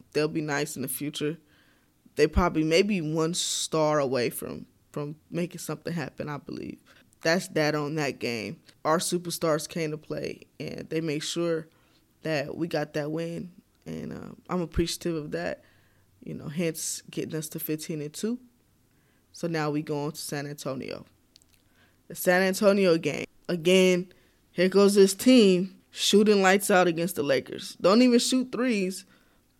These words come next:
but they shooting lights out against the Lakers. And I believe San Antonio is also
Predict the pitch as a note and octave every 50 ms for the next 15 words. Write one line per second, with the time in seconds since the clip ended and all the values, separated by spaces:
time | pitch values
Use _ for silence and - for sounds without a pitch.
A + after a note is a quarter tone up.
0 | _ _ _ _ - D#3+ D#3 D3+ - - - - F#2 D3 - - - A#3 A3+ G#3
1 | G3 F#3+ F3 E3+ F#3+ - F3 D#3+ D#3 D#3 D#3 C#3+ C3+ D#3 - - B2 A#2+ - -
2 | - - - C#3+ D#3 D#3 - D#3+ F3 G3+ G#3+ G#3+ - F#3+ F3 F3+ E3+ E3+ - F#3+
3 | F3 E3+ D#3+ D3+ D3 - - - D#3+ F#3 - - D#3 C#3+ - -